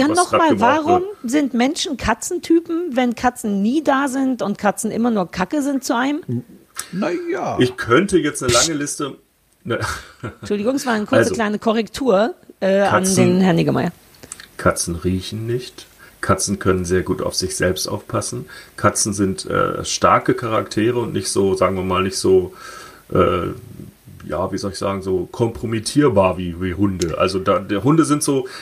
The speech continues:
Speaker 1: wie soll ich sagen, Hunde, die machen, was du ihnen sagst. Das ist mir irgendwie suspekt. Katzen sind Anarchistinnen. Niggemeier, Herr Niggemeier meldet sich. Ist
Speaker 2: Ja,
Speaker 1: das,
Speaker 2: feine
Speaker 1: ist das
Speaker 2: Maus.
Speaker 1: niedlich?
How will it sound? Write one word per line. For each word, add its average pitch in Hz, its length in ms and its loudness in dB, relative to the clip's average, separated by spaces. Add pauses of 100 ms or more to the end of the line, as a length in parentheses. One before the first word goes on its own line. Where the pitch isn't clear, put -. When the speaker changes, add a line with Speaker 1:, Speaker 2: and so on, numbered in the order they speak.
(120)
Speaker 1:
wie 135 60 0
soll 139 100 4
ich 139 60 -4
sagen, 143 180 2
Hunde, 147 380 0 (380)
die 131 120 4
machen, 147 360 0
was 139 180 -2
du 147 80 0
ihnen 135 160 -4
sagst. 143 340 -4
Das 104 140 2
ist 117 160 -10
mir 123 80 2
irgendwie 123 220 -4
suspekt. - 680 -6
Katzen 131 300 -2
sind 120 160 -6
Anarchistinnen. 95 920 -2 (1400)
Niggemeier, 123 380 0
Herr 127 60 4
Niggemeier 135 400 2
meldet 131 320 0
sich. - 240 -6
Ist - 100 -2
Speaker 2:
Ja, 269 120 2
Speaker 1:
das, 403 100 -2
Speaker 2:
feine 349 220 -2
Speaker 1:
ist 339 60 -4
das 165 100 -2
Speaker 2:
Maus. 147 80 -6
Speaker 1:
niedlich? 82 400 -14